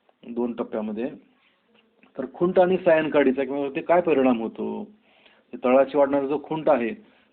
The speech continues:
त्याचा सायनकाळीवर परिणाम होतो, आणि वरती सायनकाळी किती उंचीवर बसवली खुंटावर त्याचा पण परिणाम होत असतो. तर पहिल्यांदा खुंटाचा सायनकाळीवर काय परिणाम होतो बघूया. तर एकूण झाडाचा विस्तार कमी होतो, म्हणून कलमी झाडं आकाराने लहान असतात.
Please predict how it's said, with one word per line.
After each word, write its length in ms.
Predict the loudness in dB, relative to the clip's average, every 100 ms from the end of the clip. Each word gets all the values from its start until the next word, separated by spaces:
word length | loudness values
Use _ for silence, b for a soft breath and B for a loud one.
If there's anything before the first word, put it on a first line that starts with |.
| -8
त्याचा 260 | -4 -2
सायनकाळीवर 500 | 2 0 2 0 0
परिणाम 300 | 0 0 -2
होतो, 180 | -4 -4
आणि 100 | -2
वरती 320 | 0 -2 -4
सायनकाळी 440 | 0 0 0 -2 -2
किती 300 | -8 -2 0
उंचीवर 380 | 0 -2 -4
बसवली 260 | -2 -4 -6
खुंटावर 240 | -4 -4
त्याचा 180 | -2 -2
पण 120 | -2
परिणाम 340 | -4 -4 -2 -4
होत 180 | -8 -14
असतो. 240 | -20 -20 _ b b _
तर 60 | 0
पहिल्यांदा 380 | 2 2 -2
खुंटाचा 460 | -4 -4 -2 0 -2 -6
सायनकाळीवर 640 | -14 _ -4 -2 -2 -2
काय 160 | 0 0
परिणाम 280 | 0 -2 -4
होतो 180 | -4
बघूया. 260 | -6 -4 -8 -12 B B B B
तर 60 | -4
एकूण 240 | 0 0
झाडाचा 340 | 2 2 2 0
विस्तार 320 | -2 -2 -2
कमी 260 | -2 0
होतो, 220 | 0 0 -6
म्हणून 240 | -6 -6
कलमी 280 | -4 -4 -4
झाडं 320 | -4 -4 -6
आकाराने 420 | -8 -6 -4 -4
लहान 160 | -4 -6
असतात. 280 | -8 -6